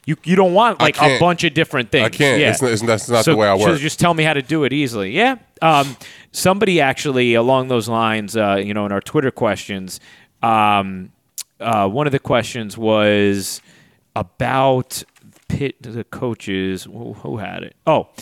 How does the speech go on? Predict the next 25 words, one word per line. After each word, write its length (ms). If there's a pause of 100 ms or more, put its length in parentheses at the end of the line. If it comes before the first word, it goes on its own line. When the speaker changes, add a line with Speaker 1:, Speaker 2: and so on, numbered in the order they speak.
(240)
Speaker 1:
Graham, 480 (160)
uh, 240 (260)
Ossie, 680
I 80
think 220
is 80
how 80
you 100
say 200
his 100
name. 300 (480)
How 200
much 480
impact 640 (300)
do 100
coaches 520
have 440
on 160
player 340
performance 920
at 100
the 80
major 320
league 180
level? 360